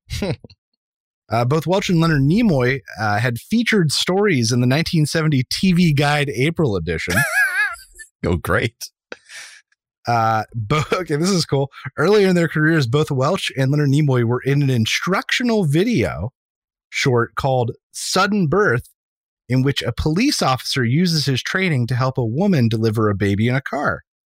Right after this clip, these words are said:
Speaker 1: Hmm.
Speaker 2: Also in this cast was young James Caan.
Speaker 1: Wow.
Speaker 2: Uh, Brian,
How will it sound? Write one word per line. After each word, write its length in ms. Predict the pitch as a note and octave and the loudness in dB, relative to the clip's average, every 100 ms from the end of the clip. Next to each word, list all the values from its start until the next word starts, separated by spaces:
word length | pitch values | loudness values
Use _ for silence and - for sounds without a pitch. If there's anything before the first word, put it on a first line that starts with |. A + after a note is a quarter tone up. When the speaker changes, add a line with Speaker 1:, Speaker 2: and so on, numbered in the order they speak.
| - | -14
Speaker 1:
Hmm. 440 | F#4+ G4+ A#3 G2 F2 _ _ - - | -10 -6 -4 -4 -6 _ _ -20 -4
Speaker 2:
Also 400 | C3+ G3+ - G3 | -2 0 0 2
in 100 | D#3+ | 2
this 160 | D3+ - | 0 -2
cast 380 | - E3 D#3+ | -4 -4 -4
was 180 | E3 D3+ | -4 -2
young 380 | D#3 E3+ F3+ F3+ | 0 2 2 2
James 380 | - F#3+ F#3+ - | 2 2 2 0
Caan. 460 | - G#3 G#3 G#2+ - _ _ _ - | -8 -8 -6 -6 -8 _ _ _ -12
Speaker 1:
Wow. 800 | - D2 F2+ D3 C#3+ E2+ D2 C2 - _ _ _ _ _ _ _ _ _ | -4 -2 0 -2 0 0 0 -4 -12 _ _ _ _ _ _ _ _ _
Speaker 2:
Uh, 300 | G#2 A2 G#2+ - _ _ _ _ _ _ _ _ | -2 0 0 -2 _ _ _ _ _ _ _ _
Brian, 560 | C3 C#3+ E3+ G3 F#3 E3+ | -4 0 0 2 2 0